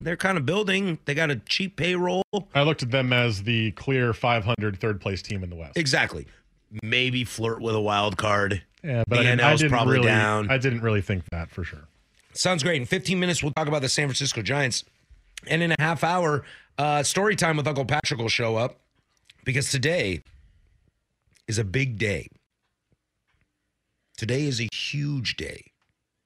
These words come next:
Speaker 1: Today and for the rest of my lifetime, today will be the greatest day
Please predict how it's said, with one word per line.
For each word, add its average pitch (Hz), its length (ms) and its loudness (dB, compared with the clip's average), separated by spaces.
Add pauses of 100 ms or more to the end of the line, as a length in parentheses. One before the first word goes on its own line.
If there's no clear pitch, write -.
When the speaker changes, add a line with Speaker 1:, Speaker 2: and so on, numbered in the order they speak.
(280)
Speaker 1:
Today 160 400 -2 (640)
and 151 200 -2
for 147 140 -4
the 127 100 0
rest 147 340 0
of 139 120 0
my 139 240 2
lifetime, 165 760 0 (260)
today 139 360 -2
will 151 160 0
be 139 120 0
the 131 100 0
greatest 120 600 0
day 85 460 -2